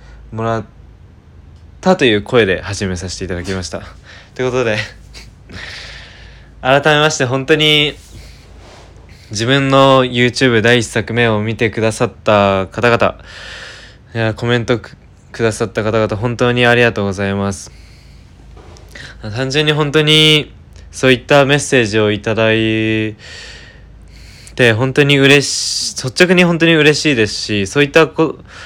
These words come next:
そういったものが自分のやる気にも本当につながってい-、まあ、いくので、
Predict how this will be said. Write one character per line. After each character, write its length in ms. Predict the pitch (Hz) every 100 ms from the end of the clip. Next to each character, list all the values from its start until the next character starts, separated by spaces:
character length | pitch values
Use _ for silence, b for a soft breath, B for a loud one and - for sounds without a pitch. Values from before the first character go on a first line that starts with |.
| B
そ 120 | - 156
う 20 |
い 20 |
っ 40 |
た 80 | 170
も 80 | 170
の 80 | 175
が 180 | 135 117
自 140 | 113
分 680 | 131 147 151 151 151 147 147
の 160 | 151
や 180 | 139 131
る 100 | 147
気 120 | 143
に 120 | 160 165
も 300 | 117 95 - - - 123
本 80 |
当 80 | 123
に 100 | 139
つ 140 | 127 139
な 140 | 131
が 100 | 131
っ 100 | 117
て 180 | 135 131
い-、 100 | 117 - B B B B B B B -
ま 120 | 123
あ、 60 | 120
い 100 | 117
く 100 | 135
の 140 | 117
で、 300 | 98 92 80